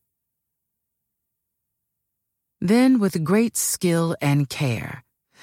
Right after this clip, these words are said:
make a chest piece to be worn for seeking a decision from God. Make it to match the ephod, using finely woven linen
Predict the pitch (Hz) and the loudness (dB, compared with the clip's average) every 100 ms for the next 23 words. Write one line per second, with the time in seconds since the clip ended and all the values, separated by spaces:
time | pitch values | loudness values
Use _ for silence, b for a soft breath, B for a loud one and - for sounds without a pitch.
0 | B 180 226 262 - - 240 214 - - | B 0 2 0 -2 -2 0 -2 -4 -6
1 | - 110 110 - 151 156 147 156 151 156 | -4 -2 -2 -2 0 0 2 2 2 0
2 | 170 151 - 185 190 175 160 165 - 202 | -2 -2 -2 -2 0 0 0 -2 -2 -2
3 | 139 131 123 131 156 147 156 139 135 139 | 0 0 -2 0 -2 0 0 0 -2 -8
4 | - _ _ _ B B B 180 185 202 | -12 _ _ _ B B B 0 2 0
5 | - 202 196 190 - 190 - 220 202 160 | 0 2 2 0 -2 -2 0 0 0 -2
6 | 143 90 147 b b - 190 196 196 190 | -2 -2 -6 b b 0 2 2 2 0
7 | - 214 226 233 220 190 190 185 185 180 | 2 2 4 4 2 2 0 2 0 2
8 | 196 165 127 131 | 2 2 2 -2